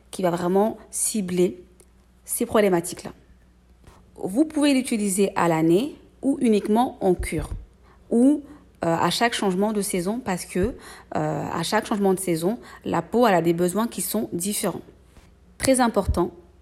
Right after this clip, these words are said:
je ne le dirai jamais assez, protégez-vous du soleil, protégez-vous du soleil, mais vraiment. De toutes les menaces qui planent au-dessus de notre peau, c'est peut-être lui le plus grand danger pour notre peau.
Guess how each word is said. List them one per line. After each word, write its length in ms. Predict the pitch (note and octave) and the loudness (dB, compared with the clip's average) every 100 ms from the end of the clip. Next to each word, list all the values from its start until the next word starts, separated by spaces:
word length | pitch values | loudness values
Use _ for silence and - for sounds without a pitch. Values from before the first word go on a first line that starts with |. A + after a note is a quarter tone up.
| _ - | _ -20
je 140 | - G#3 | -6 0
ne 60 | |
le 120 | G3 | 0
dirai 260 | F3+ G3 F#3 | 0 0 0
jamais 260 | G3 A3+ G#3 | 0 0 0
assez, 360 | F#3 - - - - | -2 -4 -6 -12 -4
protégez-vous 520 | A#3+ A#3 G#3+ A3 A3 | -2 0 0 0 -2
du 120 | G3 | -4
soleil, 420 | F#3+ F#3 E3+ F#3 - - - | -2 0 2 0 -4 -18 -4
protégez-vous 640 | A3+ G#3 G3+ F3+ F#3 G#3 | -2 0 0 0 -2 -6
du 140 | F3+ | -6
soleil, 460 | E3 - F3+ E3+ E3 - | -6 0 2 2 -2 -8
mais 180 | F#3 F3 | 2 2
vraiment. 420 | E3 F3+ F3+ E3+ - - - - - | 4 0 2 0 -2 -20 -20 -20 -14
De 140 | F3 G3 | 0 2
toutes 260 | E4 G4 | 2 2
les 100 | D#4 | 2
menaces 420 | B3 G#3 F#3 F3+ - | 4 6 4 4 -2
qui 160 | - | -10
planent 460 | - G3+ G3+ F#3 E3+ | -4 0 2 2 0
au-dessus 340 | - F3 F3+ F#3 | -2 0 0 -2
de 80 | F3+ | -2
notre 280 | D#3+ - | -2 -4
peau, 360 | D#3+ G3+ C4 - - - - | 0 0 0 -6 -20 -20 -16
c'est 200 | - G3+ | -4 -2
peut-être 340 | F#3+ G3+ G3 - | -2 -2 -2 -2
lui 300 | G#3+ B3+ - | -4 -4 -6
le 160 | G#3 G#3+ | -2 0
plus 260 | A3 A3+ A3 | 0 -4 0
grand 260 | G#3+ G#3+ | 2 2
danger 360 | G3+ F#3+ F3 G#3 | 2 2 0 -2
pour 160 | G3+ | 0
notre 320 | F3 E3+ - F3 | -2 0 -4 -6
peau. 240 | - | -6